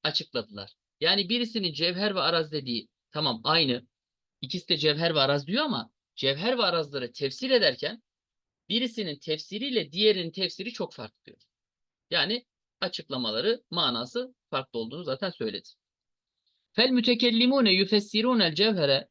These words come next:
بِالْمُتَحَيِّزِ. Şimdi kelamcılar bunu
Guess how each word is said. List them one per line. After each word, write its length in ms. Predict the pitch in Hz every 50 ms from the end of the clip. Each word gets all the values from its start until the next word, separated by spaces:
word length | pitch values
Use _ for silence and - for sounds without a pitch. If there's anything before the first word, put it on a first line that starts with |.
| _ _ -
بِالْمُتَحَيِّزِ. 840 | 196 214 214 175 156 - 160 - - 165 135 113 107 - - - _ _ _ _ _ _ _
Şimdi 500 | - - - 247 254 202 196 196 208 - _ _ _ _ _ _ _ _ _ _ _ _ _ _ _ _ _ _ _ _ -
kelamcılar 680 | - 160 147 165 185 196 190 196 208 233 254 254 220
bunu 340 | 202 160 160 190 285 -